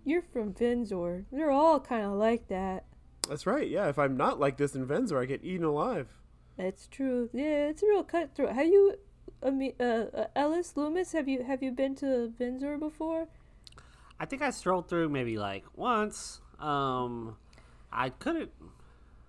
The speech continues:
Speaker 3: I couldn't really afford a lot of this stuff,
Speaker 1: That's
Speaker 3: but I
Speaker 1: right.
Speaker 3: can't. I probably could now. I'm
Speaker 1: Oh.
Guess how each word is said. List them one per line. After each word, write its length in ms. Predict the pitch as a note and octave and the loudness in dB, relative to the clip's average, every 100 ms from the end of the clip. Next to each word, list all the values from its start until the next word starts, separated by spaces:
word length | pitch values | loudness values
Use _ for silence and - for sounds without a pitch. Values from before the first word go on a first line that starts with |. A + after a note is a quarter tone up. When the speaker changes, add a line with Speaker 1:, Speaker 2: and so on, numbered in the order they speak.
| - - - - | -20 -20 -20 -12
Speaker 3:
I 40 | |
couldn't 200 | - B3+ | -6 -2
really 240 | G3+ F#3+ E3 | 2 2 2
afford 400 | - A3 D3+ A#2+ | -2 -2 -2 -2
a 80 | |
lot 220 | A#2 A2 A2 | -2 -2 -4
of 60 | |
this 160 | A2 G#2+ | -8 -8
stuff, 180 | B2 A#2+ | -6 -6
Speaker 1:
That's 160 | - C3+ | -4 2
Speaker 3:
but 100 | C3 | 2
I 40 | |
Speaker 1:
right. 80 | C3+ | 4
Speaker 3:
can't. 220 | G#3+ C3+ | 0 0
I 40 | C#3 | 2
probably 260 | C#4+ A3 | 2 2
could 200 | G3 F3 | 2 0
now. 440 | D3 G#3 G#3 F#3 - - - - - - - - - - - - - - | 0 0 0 -2 -6 -20 -20 -20 -20 -20 -20 -20 -20 -20 -20 -20 -20 4
I'm 280 | A#3+ C#4 A#3 | 6 6 0
Speaker 1:
Oh. 140 | F3+ | -8